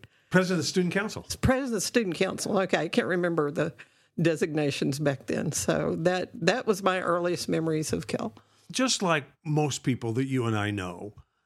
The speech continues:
Speaker 1: uh, what I do now has very much to do with where I grew up, which is in Borger,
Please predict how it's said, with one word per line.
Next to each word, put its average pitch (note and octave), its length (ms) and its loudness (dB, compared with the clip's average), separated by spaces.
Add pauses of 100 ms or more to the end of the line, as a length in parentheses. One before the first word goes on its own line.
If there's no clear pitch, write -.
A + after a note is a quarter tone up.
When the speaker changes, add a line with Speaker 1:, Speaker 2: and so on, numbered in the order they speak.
(180)
Speaker 1:
uh, C3 400 2
what D3 360 0
I E3 140 2
do D#3 240 0
now A2 480 0
has A2 240 -4
very B2 300 0
much B2 340 -4
to B2 80 -8
do A#2+ 640 -2 (560)
with C3+ 720 0
where C3+ 160 4
I C3+ 80 2
grew C3+ 320 0
up, C3+ 340 -2 (160)
which C3+ 220 -4
is C#3 100 -2
in E3 140 2
Borger, B2 460 -2